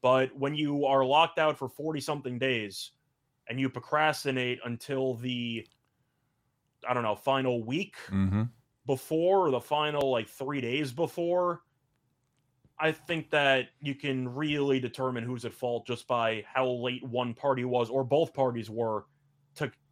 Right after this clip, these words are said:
Speaker 1: arriving at the negotiating table.
Speaker 2: Yep. Yep.
Speaker 1: That's
Speaker 2: Try-
Speaker 1: the main issue I have. The actual logistical debates, that's not surprising. That's literally what a lockout is. You just argue about every issue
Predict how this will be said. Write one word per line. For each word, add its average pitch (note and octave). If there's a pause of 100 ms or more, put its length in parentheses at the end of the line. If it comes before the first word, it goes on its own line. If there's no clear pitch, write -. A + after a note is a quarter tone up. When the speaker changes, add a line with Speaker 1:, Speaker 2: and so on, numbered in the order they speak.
(120)
Speaker 1:
arriving C#3
at A#2
the C3
negotiating A2
table. F#2 (240)
Speaker 2:
Yep. - (280)
Yep. F#2 (140)
Speaker 1:
That's A2+
Speaker 2:
Try- E3+
Speaker 1:
the E3
main D#3+
issue C#3
I G#2
have. G2+
The B2
actual C#3+ (440)
logistical D#3+ (300)
debates, D#3+ (220)
that's C#3
not C3+
surprising. B2+
That's A#2
literally B2
what A#2+
a -
lockout A2
is. G#2
You G#2+
just G2
argue A2+
about G#2
every G#2+
issue A#2+